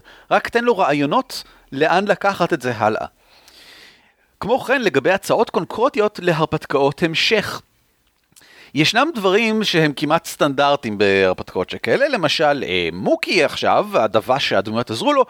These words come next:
מאוד אוהב את השחקנים, ולכן יוכל לעזור להם בעתיד. זהו טקסט לא מעניין,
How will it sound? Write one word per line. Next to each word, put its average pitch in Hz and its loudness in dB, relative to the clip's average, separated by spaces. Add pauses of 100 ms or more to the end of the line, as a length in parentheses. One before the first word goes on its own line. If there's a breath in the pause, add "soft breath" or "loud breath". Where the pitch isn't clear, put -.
(180 loud breath)
מאוד 139 2
אוהב 139 4
את 320 -4
השחקנים, 277 0
ולכן 202 -2
יוכל 151 0
לעזור 139 2
להם 143 -2
בעתיד. 101 -2 (520 loud breath)
זהו 185 -2
טקסט - -6
לא 156 0
מעניין, 143 0